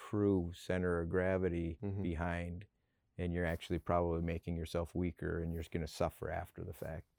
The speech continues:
Speaker 2: Acting alone.
Speaker 1: Yep.
Speaker 2: So, in, uh, regards to the program, so whenever, now that you've completed two iterations of it, what growth have you seen out of the program, and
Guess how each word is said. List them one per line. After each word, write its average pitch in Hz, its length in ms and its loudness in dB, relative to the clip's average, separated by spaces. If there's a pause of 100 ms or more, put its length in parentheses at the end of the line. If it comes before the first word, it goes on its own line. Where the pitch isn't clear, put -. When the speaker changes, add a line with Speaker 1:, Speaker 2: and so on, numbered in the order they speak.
(200)
Speaker 2:
Acting 101 280 -2
alone. 101 300 -2 (720)
Speaker 1:
Yep. - 140 -10 (640)
Speaker 2:
So, 131 640 10 (220)
in, 135 280 4 (100)
uh, 127 320 8
regards 131 360 8
to 240 80 4
the 226 60 8
program, 110 560 8 (220)
so 123 800 8 (1200)
whenever, 135 640 12
now 135 180 6
that 135 80 8
you've 131 140 8
completed 123 380 8
two 135 160 10
iterations 104 500 8
of 82 140 4
it, 76 120 0 (920)
what 127 420 6
growth 127 320 10
have 120 160 6
you 110 100 8
seen 104 440 4 (100)
out 110 220 8
of 98 120 4
the 101 80 4
program, 107 680 6 (240)
and 104 580 0